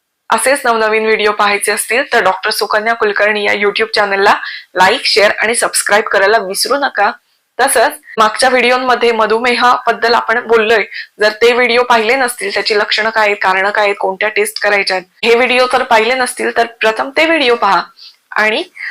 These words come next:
आज आपण बोललोय का आहारातून मधुमेहावर नियंत्रण कसं मिळवता येईल. मला वाटतंय का सामान्यतः जो आहार आपण घेतो त्याच्याविषयी मी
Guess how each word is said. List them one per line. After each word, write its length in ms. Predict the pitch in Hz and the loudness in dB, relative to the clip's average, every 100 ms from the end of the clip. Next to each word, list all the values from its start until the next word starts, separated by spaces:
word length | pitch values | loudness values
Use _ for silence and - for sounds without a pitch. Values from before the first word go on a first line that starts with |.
| - | -2
आज 180 | 226 277 | 2 4
आपण 260 | 262 247 240 | 4 2 2
बोललोय 380 | 226 214 220 | 2 4 2
का 160 | - - - | 2 -2 -2
आहारातून 600 | - 233 277 285 294 302 - | 0 4 4 2 0 -4 -4
मधुमेहावर 500 | 233 226 233 233 233 | -2 0 2 2 2
नियंत्रण 420 | 226 226 220 277 | 0 -4 -2 -4
कसं 340 | 294 - - 269 | -2 -2 0 0
मिळवता 360 | 233 190 175 | 2 0 -2
येईल. 140 | 165 160 _ _ _ _ _ _ _ - - | -6 -8 _ _ _ _ _ _ _ -20 -4
मला 240 | 202 202 | 0 2
वाटतंय 300 | 226 226 240 | 2 2 0
का 180 | 240 262 | 0 0
सामान्यतः 840 | - 208 196 220 262 269 - 254 254 - _ 196 | 2 2 2 0 0 0 0 2 0 -4 _ 2
जो 80 | 254 | 4
आहार 260 | 240 233 | 6 4
आपण 280 | 247 247 262 - _ _ - | 4 2 -2 -4 _ _ -10
घेतो 500 | 208 233 233 175 - | -4 -2 0 -2 -2
त्याच्याविषयी 480 | 190 220 214 226 233 | -4 -2 0 0 -2
मी 280 | 233 262 | -2 -4